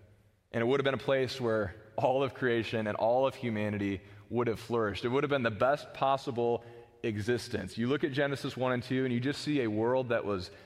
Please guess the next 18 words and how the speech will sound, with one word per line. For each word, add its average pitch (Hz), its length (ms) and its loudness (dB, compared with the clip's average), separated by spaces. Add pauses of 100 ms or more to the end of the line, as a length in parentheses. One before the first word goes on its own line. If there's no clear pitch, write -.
(180)
brimming 139 640 -2
with 104 240 -2
life 95 600 0
and 101 340 -4
goodness. 107 440 -2
And 95 140 -4
God 113 260 2
says, 101 200 -2
"Go, 135 360 2 (220)
go 139 160 0
multiply 117 720 2
that 95 200 -2
stuff. - 260 -2
Have 131 460 0 (440)
dominion. 120 500 0
Be 120 160 0
my 113 260 2
representatives." 95 840 -4